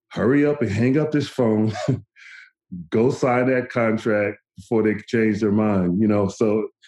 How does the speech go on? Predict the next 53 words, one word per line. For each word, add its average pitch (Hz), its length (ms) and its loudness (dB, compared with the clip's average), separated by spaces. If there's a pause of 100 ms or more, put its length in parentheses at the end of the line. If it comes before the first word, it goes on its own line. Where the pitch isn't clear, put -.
(1000)
in 127 140 2
the 120 60 2
blink 175 260 2
of 156 120 0
an 139 60 2
eye, 139 140 0 (260)
I 120 80 0
went 160 360 2
back 143 300 0
to, 117 280 0 (520)
you 160 100 -2
know, 139 140 4
this 156 220 0
is 127 80 4
literally, 165 300 2
I'm 156 140 0
sweating, 151 500 -2
I'm 110 160 2
drenched. 151 320 0
I 120 80 0
just 123 180 -2
walk 131 280 0
off 139 220 0 (100)
the, 113 160 -4 (160)
the 101 80 -6
court 160 420 0
and 104 120 -2
they 110 80 2
have 123 180 0
a 104 100 0
table 135 420 0
in 131 60 4
the 123 80 2
back. 135 320 0 (560)
You 110 80 0
know, 107 80 2
I 101 40 0
sit 131 240 0
down 135 360 2
with, 101 180 -2 (140)
with, 107 260 -2
uh, 98 280 0
Chris 139 280 0
Wallace 135 480 0 (180)
and 90 240 -2
Rick 131 140 0
Pitino, 139 580 0 (420)
and 98 120 0
I 110 80 2
sign 147 320 0
a 143 60 2
two-year 165 380 0
deal, 151 500 -2